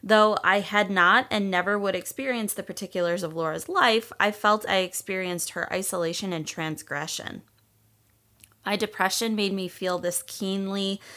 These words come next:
intensely. <clears throat> She saw her secrets as an enveloping darkness, and so did I.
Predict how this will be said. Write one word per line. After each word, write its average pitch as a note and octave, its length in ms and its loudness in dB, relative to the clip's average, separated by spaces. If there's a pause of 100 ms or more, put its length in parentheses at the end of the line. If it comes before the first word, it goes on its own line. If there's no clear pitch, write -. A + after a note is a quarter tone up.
(440)
intensely. G3+ 1200 -2 (760)
<clears throat> B3+ 60 -6 (1000)
She - 280 0
saw A3 260 2
her B3+ 160 2
secrets A3+ 580 -2
as F#3 300 2
an F#3+ 180 -2
enveloping E3+ 680 -2
darkness, - 800 -6 (220)
and G3 160 -2
so G#3 200 0
did F3+ 160 0
I. D#3+ 320 -6